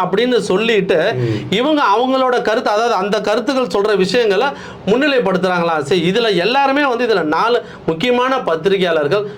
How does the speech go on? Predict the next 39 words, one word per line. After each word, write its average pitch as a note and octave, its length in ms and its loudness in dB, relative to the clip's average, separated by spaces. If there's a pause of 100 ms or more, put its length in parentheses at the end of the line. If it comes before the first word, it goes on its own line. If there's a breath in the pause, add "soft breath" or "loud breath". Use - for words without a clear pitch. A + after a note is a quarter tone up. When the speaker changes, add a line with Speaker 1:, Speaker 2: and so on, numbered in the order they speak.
(160)
Speaker 1:
விஜயை E3+ 360 2
போய் F#3 180 0
சந்திச்சிருக்காங்களாம். D3+ 720 0 (280 loud breath)
விஜயை A#3 300 2
சந்திக்கல, G#3+ 500 2
புசி F3+ 300 0
ஆனந்தா A3+ 420 0
தான் G3+ 160 -2
சந்திச்சிருக்காங்க. F3 500 0 (280 loud breath)
ஒரே F#3+ 320 2
ஒருத்தர் B3 360 0 (120)
ஐயநாதன் A3 480 2
மட்டும்தான் G3 340 0
போய் A3+ 120 2
சந்திச்சிருக்கிறாராம். E3 760 0 (280 loud breath)
சந்திச்சவங்க B3+ 500 0
எல்லாம் A#3+ 340 0
பெருசா A#3+ 560 2 (420)
Speaker 2:
ஐயநாதன் C#4 220 2
Speaker 1:
பெரிய D4+ 240 4
பெரிய - 0 -
Speaker 2:
வெளிநாட்டுல D4 320 2
Speaker 1:
படம் D4 240 2
போட்டு C4+ 200 0
Speaker 2:
இருக்காரு. C4 40 0
Speaker 1:
காமிச்சிருக்காங்க. G#3+ 300 2
Speaker 2:
அவரு G#3 180 0
Speaker 1:
படம் G#3 220 2
போட்டு A#3 180 0
Speaker 2:
வெளிநாட்டுல A3 40 2
Speaker 1:
காமிச்சிட்டு G#3+ 360 0 (260 loud breath)
லாஸ்ட் F3+ 460 0
டைம் A#3+ 280 2
வந்து F#3+ 280 2
நின்ன F3+ 300 2
ஒரே F3 220 2
ஒரு F3 140 2
ரீசன் G3 220 0 (220 loud breath)
பணம். D#3+ 360 0